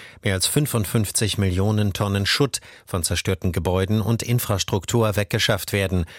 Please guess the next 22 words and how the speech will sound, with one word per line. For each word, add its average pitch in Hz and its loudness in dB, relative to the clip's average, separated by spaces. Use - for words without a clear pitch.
sagte 92 -2
der 90 -2
uno-Vertreter 101 0
für - -2
die 95 0
palästinensischen 92 -2
Gebiete, 104 0
Silir, 120 2
in 110 0
Genf. 90 -4
Allein 120 0
in 156 0
den 135 0
kommenden 135 2
drei 101 0
Jahren 104 2
seien 85 -2
dafür 92 0
zwanzig - -2
Milliarden 87 0
Dollar 92 0
nötig. 82 -4